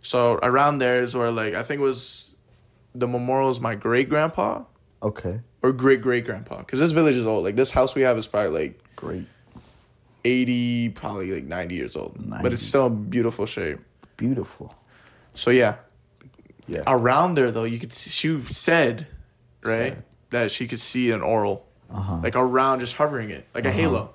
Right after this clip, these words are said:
Speaker 2: Yeah.
Speaker 1: Over hi-, the memorial of my great-great-grandpa.
Speaker 2: Okay.
Speaker 1: Which is pretty sick, but it wasn't scary.
Speaker 2: Oh.
Speaker 1: It was just
Speaker 2: Oh.
Speaker 1: weird.
Speaker 2: Okay.
Speaker 1: Not weird, but, like,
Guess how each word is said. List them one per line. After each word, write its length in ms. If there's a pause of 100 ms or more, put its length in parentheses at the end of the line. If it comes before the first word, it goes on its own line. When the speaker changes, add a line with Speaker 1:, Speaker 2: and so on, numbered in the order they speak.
(100)
Speaker 2:
Yeah. 260 (400)
Speaker 1:
Over 440
hi-, 120
the 160
memorial 720
of 140
my 200 (140)
great-great-grandpa. 760 (200)
Speaker 2:
Okay. 440 (120)
Speaker 1:
Which 220
is 160
pretty 340
sick, 400
but 140
it 40
wasn't 300
scary. 540 (340)
Speaker 2:
Oh. 680
Speaker 1:
It 40
was 200
just 120
Speaker 2:
Oh. 100
Speaker 1:
weird. 360 (440)
Speaker 2:
Okay. 280
Speaker 1:
Not 220
weird, 260
but, 100
like, 200